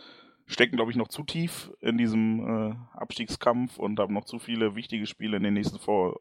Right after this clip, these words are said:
äh, Wochen vor uns, als dass wir jetzt schon darüber reden sollten, was nächste Saison ist.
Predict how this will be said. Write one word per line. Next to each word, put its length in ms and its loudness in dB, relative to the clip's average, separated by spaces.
äh, 200 4
Wochen 240 -2
vor 180 0
uns, 240 -2
als 200 0
dass 180 -2
wir 100 2
jetzt 480 -4
schon 540 0
darüber 300 0
reden 260 2
sollten, 320 0
was 140 -4
nächste 280 0
Saison 400 -2
ist. 220 -8